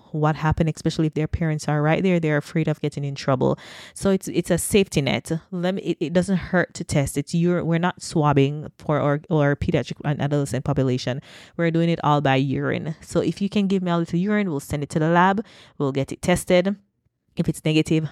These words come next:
great. If it's positive, we, at least we know it's positive and we can start medication treatment. Now, the medication regime is the same as the adult, but it's weight-based. So usually the pharmacy will,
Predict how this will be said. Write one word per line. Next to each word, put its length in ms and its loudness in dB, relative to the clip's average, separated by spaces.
great. 580 -2
If 80 -4
it's 140 -4
positive, 580 2
we, 120 -4
at 160 0
least 240 0
we 40 -2
know 180 2
it's 140 2
positive 600 0
and 140 -6
we 100 -2
can 180 -6
start 420 -2
medication 520 -4
treatment. 420 -4
Now, 100 2
the 100 0
medication 520 2
regime 480 2
is 120 -6
the 60 -4
same 360 0
as 140 -2
the 140 -2
adult, 440 0
but 160 2
it's 160 -2
weight-based. 800 0
So 320 2
usually 420 2
the 60 2
pharmacy 460 -2
will, 500 2